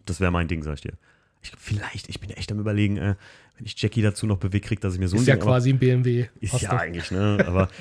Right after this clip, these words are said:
Speaker 1: ich find Mini ist auch so extrem kultig, ne? Es gibt ja diesen
Speaker 2: Total.
Speaker 1: einen hier, der, der Ring-Mini.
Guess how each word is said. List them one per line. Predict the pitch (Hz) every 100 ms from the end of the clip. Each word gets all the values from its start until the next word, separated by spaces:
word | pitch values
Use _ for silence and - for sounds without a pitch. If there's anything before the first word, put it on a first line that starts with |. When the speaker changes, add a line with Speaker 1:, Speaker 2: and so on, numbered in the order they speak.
| -
Speaker 1:
ich | -
find | 151 143
Mini | 156
ist | 135
auch | 113 101
so | 127
extrem | 101 - 101 92
kultig, | 98 87 80 -
ne? | 92 90
Es | 87
gibt | -
ja | 120
diesen | 107 107
Speaker 2:
Total. | 104
Speaker 1:
einen | 107
hier, | 107
der, | 104
der | 104
Ring-Mini. | 123 131 107 101